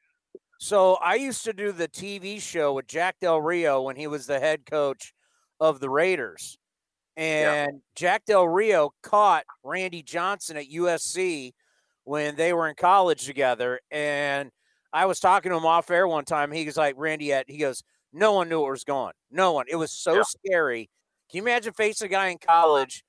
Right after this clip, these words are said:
Speaker 1: who's throwing that hard and he's that big and you got no idea where it's going? Ray, we gotta get out of here. I'm gonna talk to you in, uh, a few
Speaker 2: Yeah, I
Speaker 1: minutes.
Speaker 2: know. I know that. I was waiting for you to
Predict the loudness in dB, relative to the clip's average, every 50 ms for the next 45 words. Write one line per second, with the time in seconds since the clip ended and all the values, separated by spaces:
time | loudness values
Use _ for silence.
0 | _ _ _ _ _ -10 -10 -8 -6 -2 -2 0 0 0 -2 0 0 0 0 0
1 | 2 4 4 6 6 6 6 4 2 0 -2 _ _ _ _ -18 -16 -14 -12 -10
2 | -4 -2 0 0 -2 -2 _ -6 -4 -2 -2 -2 -2 -4 -6 -10 -16 _ _ _
3 | _ _ _ _ _ -10 -8 -8 -6 -4 -4 -4 -2 0 0 2 2 0 -2 -6
4 | -8 0 2 4 6 6 6 6 4 2 2 0 0 0 0 -2 -4 -6 -4 -2
5 | 0 0 0 0 -2 -2 -4 -2 0 0 0 0 -2 -6 -6 -2 -2 -2 -2 -2
6 | _ _ 0 2 4 4 4 4 2 -2 0 2 2 2 2 0 0 0 0 2
7 | 2 2 2 2 0 0 -2 -2 0 0 -2 -2 -2 -4 0 0 0 0 0 -2
8 | -6 -10 -10 -8 -6 -6 -6 -6 -4 -2 -2 0 0 0 -2 -2 _ _ _ _
9 | _ _ _ _ _ _ -10 -10 -8 -8 -6 -4 0 2 4 4 4 4 4 4
10 | 2 0 -2 -6 _ _ _ _ _ _ _ _ _ _ _ _ _ _ -10 -8
11 | -4 0 2 2 4 4 4 2 2 2 2 2 0 0 -2 2 4 4 4 4
12 | 2 0 -2 -2 0 -2 2 2 4 4 2 2